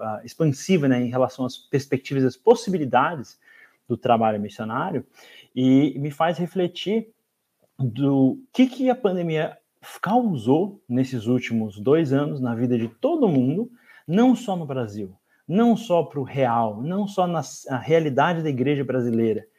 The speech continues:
mas sim na realidade da igreja no mundo inteiro, em diversos continentes, diversas culturas, línguas. E, de certa forma, essa pandemia, ela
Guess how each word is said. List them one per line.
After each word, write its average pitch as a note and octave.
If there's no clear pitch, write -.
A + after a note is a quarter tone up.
mas D3+
sim F3
na F#3
realidade D#3
da D3+
igreja D3
no C#3
mundo D3
inteiro, G#2+
em C3+
diversos D3
continentes, A2+
diversas C#3+
culturas, D3
línguas. B2
E, D3
de D#3+
certa -
forma, B2
essa C3+
pandemia, C#3+
ela C3